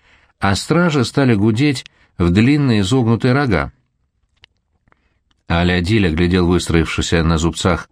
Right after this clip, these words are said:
стены охранников замка с факелами в руках. Их округлые шлемы и кольчуги поблескивали в мерцании огней. Да, новый хаджиб Шабака, Абу Хасан, хорошо вышкалил гарнизон крепости.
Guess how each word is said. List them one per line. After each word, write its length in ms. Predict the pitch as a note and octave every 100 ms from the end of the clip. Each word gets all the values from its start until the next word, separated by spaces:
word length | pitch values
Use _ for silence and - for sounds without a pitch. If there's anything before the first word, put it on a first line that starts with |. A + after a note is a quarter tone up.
| -
стены 520 | - - F#2 F#2 F2
охранников 680 | - F2 G2 F2+ F2 E2 F2+ E2+
замка 360 | B2 B2 E2+
с 80 | -
факелами 480 | F#2 E2 E2 D#2+ E2
в 60 |
руках. 420 | F2 F#2 F2+ C2+ - _ _ _ _ _ _ -
Их 260 | F2+ E2
округлые 500 | E2 D#2 F#2+ E2 F2
шлемы 480 | E2 G2 G2 A2 F2+
и 20 |
кольчуги 680 | D#2 F2 D#2 - G#2 G2 F#2+ _ _ _ _
поблескивали 720 | - A2 G#2+ G2 E2+ F#2 E2+ E2+
в 80 |
мерцании 520 | E2 F2 - F#2 E2+ E2+
огней. 420 | D#2+ E2+ D#2+ D2 _ _ _
Да, 360 | - A2+ D#3 C#3 A#2+
новый 320 | A#2+ D#3 D#3
хаджиб 440 | - C#3+ A#2+ C#3+
Шабака, 600 | - C3+ C3 D#3 - D#2+ - _ _ _
Абу 280 | F#2 G#2+ C3
Хасан, 580 | - C3+ - E3+ E3 B2 _ _
хорошо 500 | - E2+ F2+ - C#3+
вышкалил 500 | A2+ D3+ - A2 E2+
гарнизон 500 | E2 E2+ E2 E2 E2+
крепости. 640 | D#2 F2+ E2 E2+ - F2